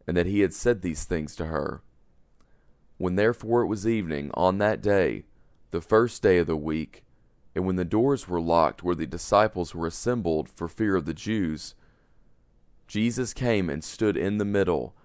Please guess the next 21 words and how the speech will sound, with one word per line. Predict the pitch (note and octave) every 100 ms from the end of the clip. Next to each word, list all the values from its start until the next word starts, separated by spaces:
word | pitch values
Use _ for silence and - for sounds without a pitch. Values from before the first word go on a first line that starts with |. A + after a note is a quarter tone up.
| _ -
and | E2+
said | - - G#2+
to | F#2
them, | E2 D#2+ D#2 D#2 - _ _ _ _ - _ _ _ _ _
"Peace | - A#2+ G2 - -
be | F#2 G#2
to | F2+
you." | E2+ D#2+ D#2 D#2+ - _ _ _ _ _ - _ _ - _ _ _ _ _ _ _ _ _ _ -
When | F#2
he | A2+
had | B2+
said | G#2 C#3+ C3
this, | F#2 E2+ -
he | F#2
showed | E2 - A#2+ A2+
them | F2
his | E2+ E2
hands | - A2 G2+ C#2+ C#2+ - -
and | E2
his | F2 E2+
side. | - G2+ F#2 C#2+ A1+